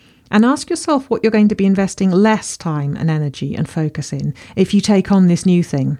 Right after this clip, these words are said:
That's kind of a bleak way of framing things,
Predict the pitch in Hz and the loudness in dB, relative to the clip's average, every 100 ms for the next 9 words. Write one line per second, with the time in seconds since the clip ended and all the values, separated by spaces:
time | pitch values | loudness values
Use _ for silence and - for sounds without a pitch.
0 | _ _ _ _ _ _ _ _ _ _ | _ _ _ _ _ _ _ _ _ _
1 | _ - - - - 294 302 - - - | _ -20 -20 -20 -6 -2 -2 -4 -6 -8
2 | - 220 202 190 180 165 160 - 160 156 | 2 4 4 2 2 2 0 0 0 0
3 | - 170 156 151 147 - 151 151 156 | 0 0 2 2 0 -2 0 0 -2